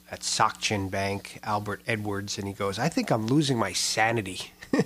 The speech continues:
He goes, "I've been here before. I've seen markets be crazy before, but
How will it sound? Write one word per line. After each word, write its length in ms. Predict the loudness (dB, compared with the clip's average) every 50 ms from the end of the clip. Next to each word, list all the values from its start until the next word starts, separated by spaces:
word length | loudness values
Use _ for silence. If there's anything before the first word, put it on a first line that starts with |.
| 0 -6 -10 -10 -8 -8 -8 -10 -12 -14 -16 -16 -12 0 2
He 100 | 6 8
goes, 180 | 8 10 10
"I've 160 | 8 8 10
been 140 | 8 8 10
here 180 | 12 10 10 10
before. 420 | 8 2 4 6 8 10 10 10
I've 100 | 10 8
seen 200 | 6 6 8 8
markets 400 | 10 10 8 8 8 4 0 2
be 100 | 0 -2
crazy 560 | 0 0 2 6 8 8 8 8 6 4 2
before, 500 | 2 2 0 0 0 2 4 6 6 6
but 220 | 6 6 4 2